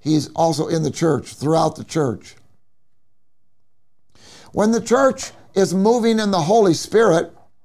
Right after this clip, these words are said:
it's a very dynamic assembly of people. When the church is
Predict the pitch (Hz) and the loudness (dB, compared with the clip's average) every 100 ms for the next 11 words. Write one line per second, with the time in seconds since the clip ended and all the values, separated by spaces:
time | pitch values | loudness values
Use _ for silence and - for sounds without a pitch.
0 | - - - - - - 196 208 226 262 | -20 -20 -20 -20 -8 -4 0 2 4 4
1 | 240 196 196 190 185 220 240 185 180 - | 2 2 2 2 0 0 0 0 -2 -12
2 | - - - - - - - - - - | -20 -20 -20 -20 -20 -20 -20 -20 -20 -8
3 | 165 - - 240 233 220 220 - 247 277 | -6 -6 -2 0 2 2 2 0 0 2
4 | 254 107 - - - - - - - - | 0 -2 -4 -20 -20 -20 -20 -20 -20 -20
5 | - - - - - - - - - - | -20 -20 -20 -20 -20 -20 -20 -20 -20 -20
6 | - - 190 226 214 208 262 269 - 208 | -20 -6 -2 -2 0 0 2 0 0 0
7 | 160 | 0